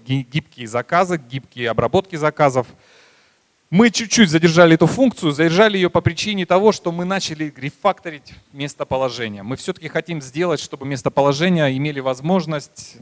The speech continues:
опускаться вплоть до квартиры. То есть можно будет в местоположениях использовать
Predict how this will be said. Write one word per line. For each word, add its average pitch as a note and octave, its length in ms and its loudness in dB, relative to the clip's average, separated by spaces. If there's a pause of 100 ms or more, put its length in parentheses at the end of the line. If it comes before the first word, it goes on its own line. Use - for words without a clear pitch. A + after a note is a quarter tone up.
опускаться C3 640 0
вплоть C3+ 420 -4 (200)
до A#2+ 260 -6
квартиры. F#2+ 540 -12 (180)
То A#2 80 -10
есть G#2+ 140 -12
можно C3 280 -4
будет A#2 220 -8
в - 40 -18
местоположениях A#2 680 -12
использовать G2+ 760 -16